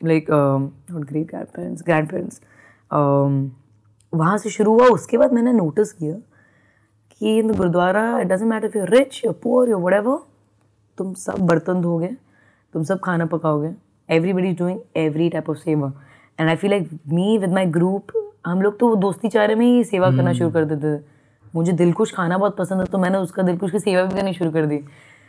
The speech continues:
Speaker 1: So I feel like those little gestures, uh, keep you grounded.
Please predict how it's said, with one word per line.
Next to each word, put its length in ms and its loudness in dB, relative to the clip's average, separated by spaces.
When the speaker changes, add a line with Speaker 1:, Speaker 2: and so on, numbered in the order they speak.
Speaker 1:
So 60 -2
I 100 4
feel 220 2
like 200 6
those 220 2
little 340 0
gestures, 560 0
uh, 200 0
keep 140 -6
you 200 0
grounded. 540 0